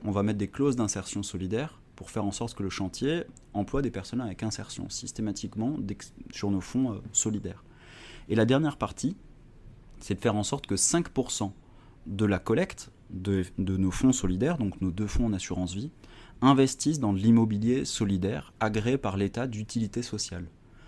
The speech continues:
Alors c'est par exemple le quarante-trois rue Saint-Charles, Paris quinzième, si nos, si nos auditeurs, euh, y, y, y vont, ceux en tout cas qui passent par Paris, allez voir, c'est un immeuble de logement, vous y verrez des personnes, ces personnes sont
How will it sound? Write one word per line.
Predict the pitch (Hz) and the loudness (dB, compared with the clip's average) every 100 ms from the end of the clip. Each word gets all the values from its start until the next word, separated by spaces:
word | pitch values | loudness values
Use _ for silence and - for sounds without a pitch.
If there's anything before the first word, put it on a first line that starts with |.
| - - - | -20 -20 -6
Alors | 92 95 - | 0 0 0
c'est | 90 | -4
par | - 95 | -2 0
exemple | 92 90 127 - | 0 0 0 0
le | 92 | 0
quarante-trois | - 117 113 - 110 | 4 4 4 2 2
rue | 104 110 | 2 2
Saint-Charles, | 107 95 87 107 123 | 2 0 0 0 0
Paris | 101 92 98 | 0 0 2
quinzième, | 104 90 87 120 120 | 0 2 0 0 -2
si | - - 92 | -4 -2 -2
nos, | 90 85 - - - - - | -2 -4 -8 -18 -20 -20 -16
si | - 95 | -6 -2
nos | 92 95 | 0 4
auditeurs, | 117 120 113 120 110 | 4 4 2 2 2
euh, | 95 92 - - 110 | 2 0 -4 -6 -4
y, | 101 - - - 160 | -4 -6 -20 -20 0
y, | 131 113 - | 4 4 4
y | 127 | 4
vont, | 131 120 147 262 - | 8 8 8 6 -4
ceux | - 120 | 2 4
en | 110 | 4
tout | - 104 | 2 0
cas | 120 | 0
qui | - | 0
passent | 117 123 | 0 0
par | - 107 | 0 -2
Paris, | - 101 120 175 - - - - | 0 2 2 0 -6 -20 -20 6
allez | 127 131 | 10 10
voir, | 117 120 170 | 10 6 4
c'est | - | 2
un | 104 | 4
immeuble | 107 107 | 4 4
de | 98 | 4
logement, | 101 113 107 123 190 - - | 6 6 6 4 0 -10 -2
vous | 98 101 | 2 4
y | |
verrez | 110 123 | 6 6
des | 92 | 4
personnes, | - 123 - 95 127 | 2 0 2 0 0
ces | 95 | 0
personnes | 101 95 127 | -2 0 0
sont | 131 110 104 | 0 0 -2